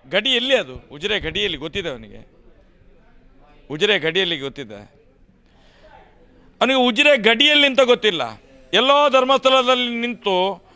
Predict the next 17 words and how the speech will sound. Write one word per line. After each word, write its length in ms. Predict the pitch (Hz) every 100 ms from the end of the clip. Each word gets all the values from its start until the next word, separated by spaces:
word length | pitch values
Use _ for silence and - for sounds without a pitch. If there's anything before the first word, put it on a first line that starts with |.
| _ -
ವೇದಿಕೆ 440 | 220 240 202 240
ಮೇಲೆ 240 | 220 220
ನಿಲ್ಲಿಸಿ, 340 | 202 214 190 208
ಒಂದು 120 | 190
ಗಾಡಿಯ 300 | 190 214 220
ಮೇಲೆ 240 | 208 196
ನಿಲ್ಲಿಸಿ, 540 | 185 196 180 170 147 - -
"ನಾನು 260 | 226 240 240
ಉಜಿರೆ, 540 | 226 269 247 233 220
ನಾನು 260 | 214 220 233
ಉಜಿರೆ, 480 | 254 269 247 233
ಉಜಿರೆ" 400 | 220 226 226 247
ಅಂತ 160 | 233 208
ಹೇಳಿ 360 | 214 214 196 175
ವಿಡಿಯೋ 280 | 226 240
ಮಾಡಿ 200 | 226 220
ಬಿಟ್ಟಿದ್ದಾನೆ. 580 | 233 185 165 131 113 104